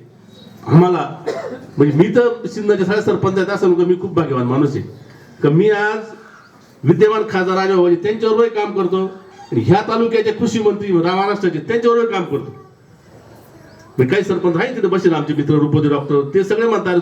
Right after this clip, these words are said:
"तू दोन्ही काय ल-, ल-, अ, ल-, ल-, लट केले?" म्हणलो, "मला गावाच्या विकासाचे घे नाही, जास्तीत जास्त निधी या गावाला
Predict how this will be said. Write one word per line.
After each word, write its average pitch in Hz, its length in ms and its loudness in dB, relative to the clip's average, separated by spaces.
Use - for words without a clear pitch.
"तू 190 40 -6
दोन्ही 240 220 0
काय 233 180 0
ल-, 208 120 4
ल-, 175 380 2
अ, 139 280 -4
ल-, 113 840 0
ल-, 160 220 4
लट 170 140 4
केले?" 180 380 -4
म्हणलो, 165 200 2
"मला 202 260 0
गावाच्या 247 420 -4
विकासाचे 240 320 -2
घे 185 120 2
नाही, 165 160 -2
जास्तीत 185 360 -2
जास्त 233 300 0
निधी 214 240 0
या 202 100 0
गावाला 190 260 0